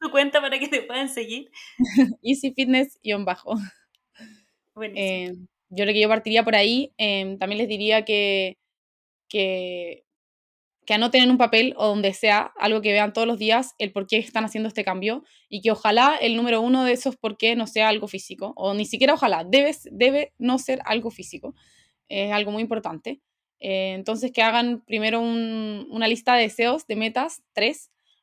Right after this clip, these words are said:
Speaker 2: corto, eh, mediano y largo plazo, es muy importante. Eh, que sean medibles, ojalá, estos objetivos de alguna forma,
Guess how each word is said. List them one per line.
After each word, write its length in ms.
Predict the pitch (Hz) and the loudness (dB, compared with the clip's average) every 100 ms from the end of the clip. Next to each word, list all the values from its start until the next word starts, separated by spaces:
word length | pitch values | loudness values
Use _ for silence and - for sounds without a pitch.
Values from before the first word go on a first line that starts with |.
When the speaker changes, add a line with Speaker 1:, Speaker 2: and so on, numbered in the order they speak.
| _ _ | _ _
Speaker 2:
corto, 600 | - 254 254 262 262 262 - | 2 2 4 4 4 0 -6
eh, 140 | 208 | -4
mediano 420 | 208 202 220 240 240 | 0 2 2 2 2
y 20 | |
largo 240 | 226 214 | 0 0
plazo, 420 | 214 208 - 302 _ | -2 -2 -2 -10 _
es 120 | - 202 | -10 -6
muy 100 | 220 | -6
importante. 600 | 226 220 214 - 311 _ _ _ _ | -6 -4 -4 -4 -8 _ _ _ _
Eh, 220 | 190 190 185 | -4 -2 -2
que 100 | 196 | 0
sean 220 | 240 254 | 2 4
medibles, 400 | 226 254 254 220 | 4 4 2 0
ojalá, 280 | 202 202 208 | -2 0 0
estos 200 | 214 208 | 0 -6
objetivos 460 | 202 190 180 202 | -6 -8 -4 -2
de 60 | 196 | -2
alguna 260 | 190 208 | -2 -4
forma, 580 | 196 - 202 180 180 330 | -6 -2 -2 0 -6 -8